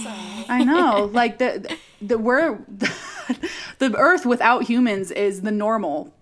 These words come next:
Speaker 2: you know? We're the, we're the invaders, and we're, like, the abnormal part because, you
Speaker 3: Yeah.
Speaker 2: know, it, we, the, the Earth existed for so much longer without us, you know? We're, we're a blip.
Speaker 3: Yeah.
Speaker 1: Tiny little blip.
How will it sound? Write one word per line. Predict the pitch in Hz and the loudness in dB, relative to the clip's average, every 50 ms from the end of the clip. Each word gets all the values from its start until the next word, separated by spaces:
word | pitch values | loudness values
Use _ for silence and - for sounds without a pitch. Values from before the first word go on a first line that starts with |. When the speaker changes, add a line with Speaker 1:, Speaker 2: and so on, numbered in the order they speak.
| _ | _
Speaker 2:
you | - 233 220 202 | -2 -2 0 0
know? | 190 180 180 196 220 | 0 0 0 0 0
We're | 233 202 220 233 247 | 0 2 2 2 2
the, | 220 233 208 190 | 2 2 0 0
we're | 180 180 208 240 226 | 0 0 0 0 0
the | 254 202 | 0 -2
invaders, | 185 196 185 185 180 202 202 190 185 175 190 | -2 -4 -4 -2 0 0 0 0 -2 -4 -6
and | 190 185 180 | -6 -4 -2
we're, | 196 208 208 | -2 -2 -2
like, | 202 180 165 - - | -2 -2 -4 -4 -4
the | 185 - | -2 0
abnormal | - 180 185 185 196 175 165 170 170 165 165 | 0 0 0 0 -2 -4 -4 -4 -4 -6 -8
part | - - 180 165 160 - | -8 -6 -4 -4 -4 -6
because, | 175 175 - 202 180 175 175 190 | -8 -10 -8 -8 -8 -8 -8 -8
you | 208 - | -6 -6
Speaker 3:
Yeah. | 151 | -4
Speaker 2:
know, | 165 175 185 - - - - - - - | -4 -4 -6 -8 -12 -20 -20 -20 -10 -4
it, | - 208 202 202 | -2 -2 -2 -2
we, | 220 226 226 | -2 -2 -2
the, | 220 185 196 196 196 - - - | -2 -2 -2 -2 -4 -4 -8 -6
the | 190 202 202 196 - - | -4 -4 -4 -4 -4 -4
Earth | 190 196 196 - | -4 -4 -4 -6
existed | 208 202 - 202 220 214 - 202 190 190 | -8 -6 -4 -4 -4 -4 -4 -6 -6 -6
for | - 190 180 | -8 -10 -10
so | - - - 175 196 | -8 -8 -6 -4 -4
much | 202 196 180 - 180 | -4 -4 -6 -6 -6
longer | 180 190 196 175 185 | -4 -4 -4 -6 -8
without | 175 175 - 180 190 190 | -10 -8 -6 -6 -6 -4
us, | 175 170 - - | -6 -6 -8 -8
you | 190 175 | -8 -8
know? | 175 170 202 - - - | -6 -8 -8 -10 -12 -10
We're, | 196 196 190 185 185 - _ _ _ | -8 -8 -6 -8 -10 -14 _ _ _
we're | - 208 208 | -8 -6 -6
a | 202 | -4
blip. | 208 233 226 - - - - _ _ _ _ _ _ _ _ _ - - - _ _ _ _ _ _ - | -4 -4 -6 -6 -8 -14 -16 _ _ _ _ _ _ _ _ _ -20 -20 -20 _ _ _ _ _ _ -16
Speaker 3:
Yeah. | 233 220 208 196 185 _ _ _ _ _ _ _ _ _ _ _ _ _ | -14 -12 -12 -14 -16 _ _ _ _ _ _ _ _ _ _ _ _ _
Speaker 1:
Tiny | 233 233 220 214 | -20 -20 -20 -20
little | 226 208 226 226 | -20 -20 -20 -20
blip. | 214 - - - | -18 -18 -18 -20